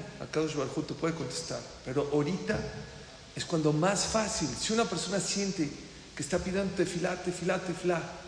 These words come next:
y como que hay una pared sobre eso que estás pidiendo, ahorita es cuando.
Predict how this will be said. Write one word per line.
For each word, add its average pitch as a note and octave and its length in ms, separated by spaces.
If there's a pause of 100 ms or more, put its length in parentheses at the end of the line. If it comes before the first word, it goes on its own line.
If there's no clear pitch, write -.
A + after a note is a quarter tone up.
(540)
y - 60
como E3 220
que F#3 80
hay A3+ 100
una B3 180
pared E3 460 (760)
sobre D3+ 400
eso F3 200
que - 80
estás E3+ 220
pidiendo, D#3 560 (160)
ahorita C3 300
es - 40
cuando. - 460